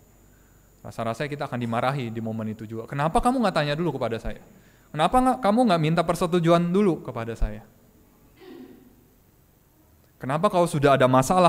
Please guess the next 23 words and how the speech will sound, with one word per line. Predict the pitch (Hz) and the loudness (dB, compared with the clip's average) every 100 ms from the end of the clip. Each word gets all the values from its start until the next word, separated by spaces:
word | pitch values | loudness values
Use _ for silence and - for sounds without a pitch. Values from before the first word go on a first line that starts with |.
| 156 | 4
baru | 123 143 | 2 2
kamu | 143 135 127 | 0 -4 -2
datang | 127 160 160 120 | 0 0 -2 -4
kepada | 113 107 104 101 | -6 -10 -10 -14
saya? | - 127 - _ _ _ _ _ _ _ _ _ _ _ | -18 -20 -20 _ _ _ _ _ _ _ _ _ _ _
Kamu | 120 123 | -12 -10
tidak | 123 123 120 | -4 -4 -2
menghargai | 123 117 117 113 113 | -2 -2 -2 2 4
saya | 135 | 4
sebagai | 117 113 107 | 2 -10 -8
atasan | 107 110 117 110 | -8 -10 -10 -12
kamu." | 110 107 - _ _ _ _ _ _ _ _ _ _ _ _ _ _ _ _ _ _ | -12 -16 -20 _ _ _ _ _ _ _ _ _ _ _ _ _ _ _ _ _ _
Saudara-saudari | 120 135 147 127 120 120 | -6 -4 -2 -2 -2 -2
terkasih | 113 110 123 | -4 -6 -6
dalam | 113 107 | -8 -6
Tuhan, | 107 117 123 120 123 _ _ _ _ _ _ _ _ _ _ - | -8 -10 -14 -16 -18 _ _ _ _ _ _ _ _ _ _ -10
kita | 143 180 | -2 2
menghantarkan | 190 147 139 135 143 165 175 - 165 | 2 0 0 -2 0 0 0 -2 -4
rencana | 135 131 120 123 123 | -2 -2 -2 -2 -2
kita | 120 139 135 | -4 -4 -6
ke | |
hadapan | 123 120 120 120 123 | -4 -2 -2 -4 -6
Tuhan, | 135 131 131 117 | -6 -8 -8 -10